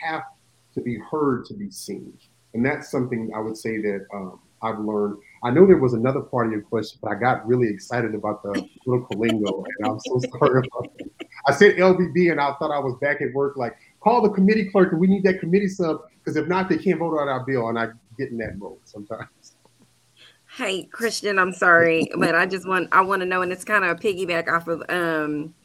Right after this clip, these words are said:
Speaker 2: Tony's question. If elected, will you continue to be under his mentorship?
Speaker 1: Absolutely.
Speaker 2: Okay.
Speaker 1: Absolutely. I'll, I'll say this. He is more than a boss and a mentor. He's a second father to me.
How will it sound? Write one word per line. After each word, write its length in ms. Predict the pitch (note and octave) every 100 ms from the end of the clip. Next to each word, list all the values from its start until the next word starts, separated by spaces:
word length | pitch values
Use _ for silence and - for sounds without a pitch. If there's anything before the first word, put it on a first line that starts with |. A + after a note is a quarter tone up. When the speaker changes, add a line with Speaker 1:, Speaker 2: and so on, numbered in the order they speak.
| - _ _
Speaker 2:
Tony's 380 | A#3 G3+ F#3 -
question. 580 | F#3 F3 - E3+ E3 E3 - _ _
If 240 | F3 A#3+ B3
elected, 500 | G#3+ F3+ F3 F3+ E3
will 260 | F3+ F3
you 440 | E3+ F#3 F#3 F3 - _
continue 500 | - F3+ E3+ F#3+ F#3
to 220 | F3 G3 E3+
be 200 | F3+ F3
under 200 | D#3 E3
his 180 | D#3+
mentorship? 600 | E3 D#3+ D#3+ C#3+ - C#3+ - _ _ _ _ _ _ _ _ _ -
Speaker 1:
Absolutely. 600 | B2+ - A2 G#2+ F#2 - _ _ _ _ _ -
Speaker 2:
Okay. 180 | D#3+ A2+
Speaker 1:
Absolutely. 580 | D3 D3 A2 A2 G2 G#2
I'll, 280 | B2 C#3 C3+
I'll 180 | B2+ C#3
say 240 | C#3 C3
this. 300 | A#2+ A#2 - _
He 260 | - E3+ D#3
is 140 | B2+
more 320 | B2 B2 B2
than 120 | A#2+ G2+
a 40 |
boss 440 | F#2+ G2+ G#2+ A2 G#2+
and 80 |
a 40 | G2
mentor. 580 | G#2 G#2 G#2 A2+ G#2 G2+
He's 300 | A2+ G#2+ _
a 40 | G2
second 380 | G#2+ - F#2+
father 300 | - F#2 F#2 -
to 60 | F2+
me. 180 | F#2+